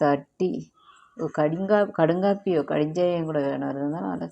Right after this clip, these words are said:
സ്റ്റൈലും കോമ്പിനേഷൻ. എല്ലാം അങ്ങ് തറയിൽ പോവുക. ഇതിൽ നിന്ന് ഒരു പീസ് അങ്ങ് തറയിൽ പോയി.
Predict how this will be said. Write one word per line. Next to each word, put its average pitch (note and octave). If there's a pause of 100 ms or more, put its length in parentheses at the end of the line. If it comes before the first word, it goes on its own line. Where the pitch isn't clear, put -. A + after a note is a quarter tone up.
സ്റ്റൈലും D3
കോമ്പിനേഷൻ. D3+
എല്ലാം G#3
അങ്ങ് G3+
തറയിൽ E3
പോവുക. D#3 (580)
ഇതിൽ D#3
നിന്ന് G#3 (120)
ഒരു F3+
പീസ് F3+
അങ്ങ് E3+
തറയിൽ D#3+
പോയി. E3